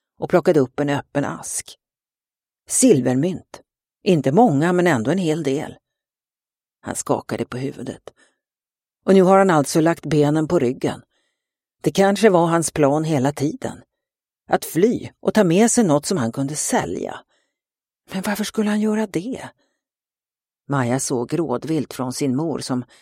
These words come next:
hade dykt upp i dörröppningen till Torstein. Själv hade Maja varit övertygad om att det var Tarald som hade tagit värdesakerna.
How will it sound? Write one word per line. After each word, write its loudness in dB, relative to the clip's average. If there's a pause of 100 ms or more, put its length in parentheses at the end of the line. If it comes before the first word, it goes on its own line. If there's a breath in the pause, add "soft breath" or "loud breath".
(220 soft breath)
hade 0
dykt -2
upp 2
i 2
dörröppningen 0
till -10
Torstein. -6 (1040)
Själv 6
hade 4
Maja 4
varit 0
övertygad 0
om 0
att -4
det -4
var 0
Tarald 0
som -10
hade -8
tagit -4
värdesakerna. -8